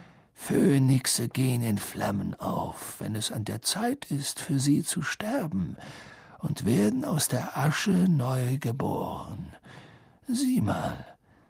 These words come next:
Harry sah gerade noch rechtzeitig hin, um einen winzigen,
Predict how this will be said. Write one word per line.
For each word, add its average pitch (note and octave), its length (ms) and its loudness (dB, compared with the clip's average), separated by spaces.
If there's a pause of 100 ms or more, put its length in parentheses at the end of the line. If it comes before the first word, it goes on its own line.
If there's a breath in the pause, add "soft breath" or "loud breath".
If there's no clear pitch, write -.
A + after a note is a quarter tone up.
(720 soft breath)
Harry D#3+ 380 6
sah C#3 200 4
gerade C#3+ 460 2
noch C#3 300 2
rechtzeitig D3 640 -2
hin, E3+ 300 4
um D#3+ 260 2
einen D3+ 420 2
winzigen, F#3 680 2